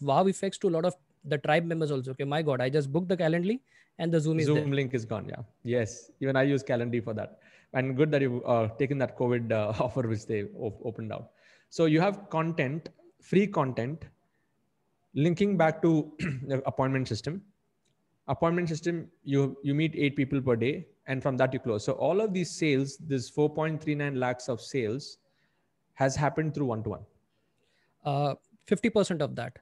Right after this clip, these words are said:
Speaker 1: The rest
Speaker 2: Okay.
Speaker 1: fifty percent is only, uh, mouth-to-mouth publicity. The rest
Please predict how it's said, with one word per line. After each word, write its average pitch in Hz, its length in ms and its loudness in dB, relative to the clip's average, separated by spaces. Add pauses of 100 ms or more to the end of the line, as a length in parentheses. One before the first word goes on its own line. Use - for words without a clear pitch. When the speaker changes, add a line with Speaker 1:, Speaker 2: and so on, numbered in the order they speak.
(140)
Speaker 1:
The 156 120 4
rest 180 180 4
Speaker 2:
Okay. 226 100 6
Speaker 1:
fifty 214 180 2
percent 202 460 2
is - 500 -2 (220)
only, 190 460 4
uh, 139 200 -2
mouth-to-mouth 151 480 0
publicity. 131 520 -6
The 156 120 2
rest 170 260 2